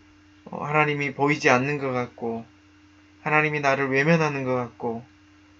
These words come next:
또 때로는 하나님이 나를 버린 것처럼 그렇게 느껴질 때도 있지만, 하지만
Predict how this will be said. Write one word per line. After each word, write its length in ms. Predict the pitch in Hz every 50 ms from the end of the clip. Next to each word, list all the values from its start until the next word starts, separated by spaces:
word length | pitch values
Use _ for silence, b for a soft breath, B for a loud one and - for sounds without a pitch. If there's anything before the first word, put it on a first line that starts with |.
| _ _ -
또 140 | 147 147 -
때로는 460 | 151 151 156 156 151 147 147 151 147
하나님이 380 | 151 156 165 160 160 156 151
나를 340 | 143 139 135 135 139 135 131
버린 260 | - 147 147 160 175
것처럼 520 | 175 165 143 - - 139 127 123 123 120 120 - B B B B B B B -
그렇게 320 | - 131 135 131 - 135
느껴질 480 | 127 127 127 - 165 156 151 147 147 -
때도 280 | - 147 143 147 147 135
있지만, 560 | 120 - - - 123 123 120 120 117 117 120 - - _ _ _ _ _ _ - _ _ _ -
하지만 720 | - 151 151 151 160 151 151 143 143 139 139 135 135 -